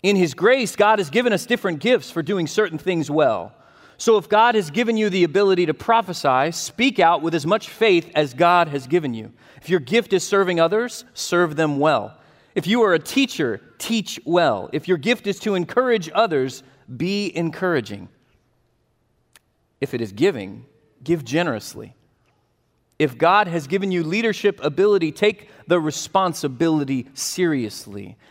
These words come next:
And if you have a gift for showing kindness to others, do it gladly.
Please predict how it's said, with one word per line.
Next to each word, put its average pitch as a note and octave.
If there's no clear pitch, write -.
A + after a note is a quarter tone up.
And C3+
if C#3+
you G#3+
have A3+
a C#3+
gift C#3
for -
showing E3
kindness C3
to -
others, F#2+
do C#3
it -
gladly. G2+